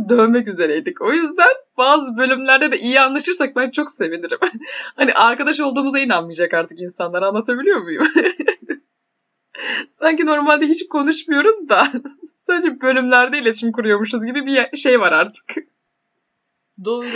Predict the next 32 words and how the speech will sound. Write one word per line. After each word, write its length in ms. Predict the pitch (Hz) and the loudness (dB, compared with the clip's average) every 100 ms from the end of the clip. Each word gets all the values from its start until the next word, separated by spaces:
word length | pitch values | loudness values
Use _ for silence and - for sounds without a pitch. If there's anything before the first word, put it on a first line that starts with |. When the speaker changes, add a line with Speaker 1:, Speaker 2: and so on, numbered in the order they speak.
| 226 | -8
Speaker 2:
ama 440 | 226 415 302 311 | -6 -4 -2 -2
şey 340 | 294 320 285 285 | -2 -2 -2 -4
gibi 220 | 214 208 | -8 -10
geliyor. 520 | 185 202 165 175 160 _ _ _ _ _ _ _ _ - | -8 -8 -8 -14 -16 _ _ _ _ _ _ _ _ -12
Ya 140 | 202 196 | -6 -2
belki 240 | 349 339 | -2 -2
de 40 | |
mantıklı 540 | 330 302 240 240 254 247 | -4 -4 -4 -6 -12 -4
değil, 220 | 277 226 | -4 -2
anladın 320 | 202 208 240 | -6 -8 -10
mı? 200 | 220 185 165 | -10 -12 -12
Bunu 200 | 233 214 | -12 -10
dinleyen 320 | 220 226 240 | -8 -8 -8
herhangi 380 | 226 214 254 226 | -8 -8 -8 -10
bir 80 | 220 | -14
insan 280 | 208 254 | -16 -14
için 400 | 240 - 269 269 _ _ _ _ _ _ - | -14 -12 -14 -14 _ _ _ _ _ _ -6
benim 220 | 226 262 | -4 -4
sana, 400 | 262 240 254 _ _ | -8 -10 -10 _ _
"Evet 280 | 214 214 220 | -8 -8 -6
Rabia, 280 | 208 214 202 | -6 -6 -8
bence 240 | 190 190 | -10 -10
de 40 | 180 | -14
çok 220 | - 214 | -14 -14
haklısın, 440 | 196 _ - 175 _ _ - | -16 _ -20 -20 _ _ -20
yüklerinden 600 | 196 - 190 190 208 220 | -16 -8 -8 -6 -10 -10
kurtuluyorsun." 680 | 220 208 196 214 214 240 | -12 -14 -12 -10 -10 -6
demem 280 | 214 214 233 | -4 -4 -6
çok 220 | - 262 | -8 -10
mantıklı 580 | 226 226 220 233 285 240 | -6 -8 -6 -10 -10 -2
değil 280 | 311 392 285 | 2 4 2
ama. 440 | - 370 523 480 | -4 -2 2 2